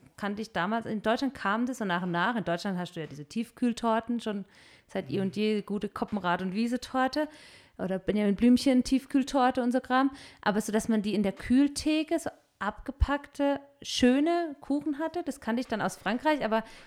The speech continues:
dann vermehrt, wo ich erwachsen wurde, eher aus den U S A halt. Und dann dieser ganze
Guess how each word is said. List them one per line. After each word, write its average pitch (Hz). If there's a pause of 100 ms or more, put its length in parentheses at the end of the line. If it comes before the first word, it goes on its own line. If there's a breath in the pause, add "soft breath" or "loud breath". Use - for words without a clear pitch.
dann 220
vermehrt, 220
wo 233
ich 226
erwachsen 202
wurde, 254
eher 214
aus 190
den 196
U 165
S 175
A 160
halt. 165
Und 165
dann 180
dieser 185
ganze 185